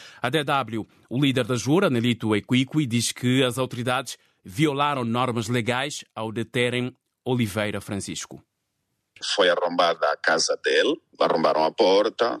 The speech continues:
Speaker 2: foi molestado no ato da detenção, houve tortura física, tortura psicológica, foi detido sem um mandato de captura.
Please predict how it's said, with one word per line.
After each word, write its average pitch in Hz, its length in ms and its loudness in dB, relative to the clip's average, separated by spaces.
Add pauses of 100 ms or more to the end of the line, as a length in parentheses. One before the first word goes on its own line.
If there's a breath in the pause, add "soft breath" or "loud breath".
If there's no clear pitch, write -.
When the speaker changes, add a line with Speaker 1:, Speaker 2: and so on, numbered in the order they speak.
(140)
Speaker 2:
foi - 240 2
molestado 80 880 0
no 76 160 -6
ato 71 220 -4
da 76 100 0
detenção, 92 920 -2
houve - 400 2
tortura 76 840 -2
física, 101 560 -2
tortura 87 420 -2
psicológica, 87 1160 0 (100)
foi - 240 0
detido 87 460 -2
sem 90 240 0
um 90 60 0
mandato 85 680 -2
de 80 80 -6
captura. 85 640 -2